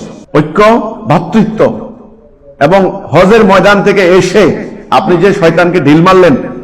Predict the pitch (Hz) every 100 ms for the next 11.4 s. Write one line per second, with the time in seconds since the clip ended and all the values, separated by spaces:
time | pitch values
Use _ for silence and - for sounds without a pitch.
0 | - - - 185 - 240 233 - 240 -
1 | 214 226 208 - - - - - - 165
2 | 190 202 196 202 185 180 180 175 180 180
3 | 165 185 175 156 - - - - - 147
4 | 120 175 175 165 165 170 170 175 185 277
5 | 302 - 240 208 165 165 135 104 - -
6 | - - 165 147 175 165 180 165 147 151
7 | 143 139 104 95 - - - _ _ _
8 | 160 190 190 208 202 160 151 165 147 151
9 | - 135 113 123 - 123 - - - -
10 | 180 147 139 139 127 131 123 123 123 104
11 | 95 85 82 -